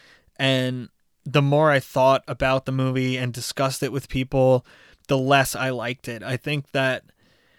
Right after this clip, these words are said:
really the best way I can describe my feelings about it were just being really disappointed. I didn't leave it thinking,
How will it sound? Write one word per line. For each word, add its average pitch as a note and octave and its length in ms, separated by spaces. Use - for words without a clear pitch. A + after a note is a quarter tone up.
really D#3+ 320
the D3 100
best C3+ 300
way C#3 140
I C3+ 40
can C3+ 140
describe B2+ 460
my B2 160
feelings B2+ 400
about B2 240
it A#2 100
were C3+ 80
just B2+ 260
being C3 280
really B2+ 260
disappointed. A#2+ 720
I C3 180
didn't C#3+ 420
leave C3+ 320
it C3 180
thinking, B2+ 600